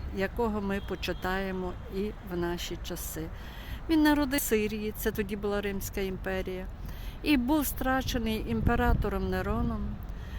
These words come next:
в шістдесятому році нашої ери, саме тридцятого листопада. Андрій був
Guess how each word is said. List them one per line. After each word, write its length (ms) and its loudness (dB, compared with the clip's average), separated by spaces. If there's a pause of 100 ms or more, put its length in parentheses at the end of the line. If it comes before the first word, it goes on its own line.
(160)
в 320 2
шістдесятому 960 0
році 380 0
нашої 600 0 (240)
ери, 180 -4
саме 600 2 (220)
тридцятого 840 -2 (400)
листопада. 840 -2 (2500)
Андрій 500 4
був 360 0